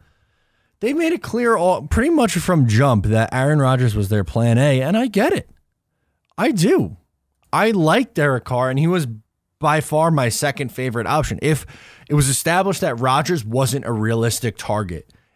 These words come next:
and they landed Derek Carr, I'd be happy. I'd say, "Okay, yeah, I get it. I understand why they did that." But when both are available and when it became clear that Aaron Rodgers wanted to come and play for the Jets, I don't blame them for wanting to go that route.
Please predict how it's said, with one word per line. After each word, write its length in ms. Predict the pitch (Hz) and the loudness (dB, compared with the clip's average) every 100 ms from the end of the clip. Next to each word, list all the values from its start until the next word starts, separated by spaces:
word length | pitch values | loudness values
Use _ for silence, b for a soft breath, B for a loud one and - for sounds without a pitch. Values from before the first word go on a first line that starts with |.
| _ | _
and 160 | 113 113 | -2 0
they 80 | 123 | 2
landed 340 | 113 117 110 | 2 2 2
Derek 280 | 104 117 113 | 2 0 0
Carr, 380 | 123 120 139 - _ _ - | 0 0 0 -4 _ _ -4
I'd 140 | 214 | -2
be 100 | 208 | 0
happy. 320 | 190 190 - - _ _ | 0 -2 -4 -18 _ _
I'd 160 | 160 | -8
say, 120 | 165 208 | -4 -2
"Okay, 320 | 220 208 202 | 0 -2 -2
yeah, 140 | 226 | 0
I 80 | 220 | 2
get 180 | 214 190 | 2 0
it. 100 | 95 - | -2 -2
I 140 | 160 | 0
understand 420 | 180 175 190 185 | 0 0 0 0
why 180 | 156 156 | 2 2
they 120 | 135 | 2
did 180 | 113 98 | 0 -4
that." 160 | 82 - _ _ _ _ - | -6 -12 _ _ _ _ -2
But 100 | 175 | 2
when 200 | 180 151 | 4 4
both 280 | 165 247 | 2 2
are 140 | 220 185 | 2 0
available 540 | 147 185 190 139 135 | 2 2 2 2 0
and 180 | 135 151 | 2 2
when 80 | 156 | 2
it 60 | |
became 420 | 151 160 214 240 190 _ - | 0 -2 0 0 -2 _ -8
clear 520 | - 175 262 247 147 | -4 0 2 2 2
that 180 | 131 143 | 0 -2
Aaron 240 | 175 208 214 | 0 0 2
Rodgers 320 | 214 196 151 | 2 0 0
wanted 320 | 117 190 233 | 0 0 0
to 100 | 208 | -2
come 240 | 196 196 | -2 0
and 140 | 202 170 | 0 -2
play 240 | 180 202 | 0 0
for 140 | 196 185 | 0 -4
the 100 | 160 | -4
Jets, 600 | 131 165 117 107 - - _ _ _ _ _ _ _ _ _ _ _ _ - | -2 -2 -2 -4 -10 -20 _ _ _ _ _ _ _ _ _ _ _ _ -2
I 140 | 214 | 0
don't 200 | 254 285 | 0 0
blame 340 | 285 233 330 339 | 0 2 2 2
them 140 | 254 | 2
for 160 | 160 175 | 0 0
wanting 340 | 143 143 131 | 2 2 0
to 100 | 131 | -2
go 180 | 110 110 | -2 0
that 260 | 98 98 | -2 -4
route. 300 | - 104 87 | -4 -6 -6